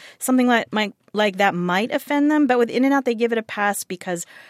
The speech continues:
I think they believe in the quality of the, the place and that, you know, this is the real deal.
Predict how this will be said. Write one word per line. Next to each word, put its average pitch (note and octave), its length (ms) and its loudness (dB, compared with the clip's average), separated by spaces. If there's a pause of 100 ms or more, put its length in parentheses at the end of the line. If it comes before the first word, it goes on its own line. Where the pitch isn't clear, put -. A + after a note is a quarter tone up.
(180)
I F3+ 60 -6
think G3+ 180 -2
they F#3+ 80 2
believe F#3 480 -2
in F3 220 -2
the D#3+ 100 -4
quality G3+ 500 0
of F3+ 140 -8
the, F#3 180 0 (120)
the F#3+ 100 -4
place F3+ 560 -2
and F3+ 180 -6
that, F3 220 -4
you G3 100 -8
know, D#3 160 -6 (220)
this A3 160 -6
is A#3+ 100 -8
the A#3+ 80 -2
real A#3 220 0
deal. G#3 340 -4